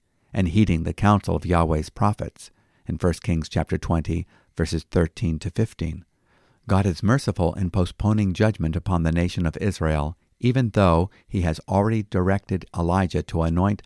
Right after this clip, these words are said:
Hazael, a future king of Syria, and had him waiting in the wings to be an instrument of judgment, bringing future attacks on Israel. Ben-Hadad, king of Aram, that is, Syria,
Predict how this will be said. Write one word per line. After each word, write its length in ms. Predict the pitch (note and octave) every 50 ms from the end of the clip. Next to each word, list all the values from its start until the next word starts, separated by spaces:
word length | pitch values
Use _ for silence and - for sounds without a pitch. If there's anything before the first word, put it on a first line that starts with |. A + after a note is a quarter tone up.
| _ _ _ _ _
Hazael, 760 | - E2 E2+ D#2+ E2+ D2 D2+ D#2 F2+ F#2+ E2+ D#2 E2+ F#2+ - _ _ _ -
a 80 | -
future 380 | - - F#2+ F#2+ F#2 - - F2
king 360 | - - - F#2+ F2 F2 F#2 -
of 220 | - F2+ D#2+ -
Syria, 520 | - - - A2+ G#2+ E2+ D#2+ D#2+ D#2 F2 - _ _ _ _ _ _ -
and 120 | - G#2+
had 160 | A2+ B2 B2+
him 140 | B2 A#2 A2
waiting 380 | G2+ G2+ B2 B2 B2 B2+ B2 A2+
in 80 | A#2
the 80 | A2+ A2
wings 400 | E2+ - F#2+ F2+ E2+ E2 D#2+ -
to 100 | - F#2+
be 240 | D#2+ - F#2 F#2+ F#2+
an 140 | F2 E2+ F2
instrument 500 | D2+ B2 A#2+ - - B2 B2 A#2+ - -
of 140 | G#2+ -
judgment, 500 | - - F#2+ F2+ E2 - F2+ E2 D#2+ - - _ _ _ _ _
bringing 320 | - G2+ G2 F#2 F#2 F2 E2
future 400 | - - - A2 - - - F2+
attacks 560 | - F#2 - - A2 F#2+ E2 D#2+ - - - -
on 200 | - F2 E2+ -
Israel. 640 | - F#2 F#2+ - - E2 D#2+ D#2 D2+ D2 D#2 - _ _ _ _ _ _ _ _ _ _ _ _ _ -
Ben-Hadad, 800 | - G2+ G#2 A2+ G#2+ G2 E2+ E2 A2 A2+ F#2+ E2 D#2+ D#2+ E2+ - _ _ _
king 220 | - - A2+ A2 G#2+
of 160 | F#2+ E2+ -
Aram, 560 | F2 E2+ F2 G#2 G#2+ F#2+ E2 D#2+ D2+ D#2+ E2+ - _ _ - _
that 240 | - - F#2 F2 E2+
is, 240 | F2+ D#2+ D#2 - - - _
Syria, 500 | - - - B2+ A2+ G2 E2+ D#2 C#2+ D2+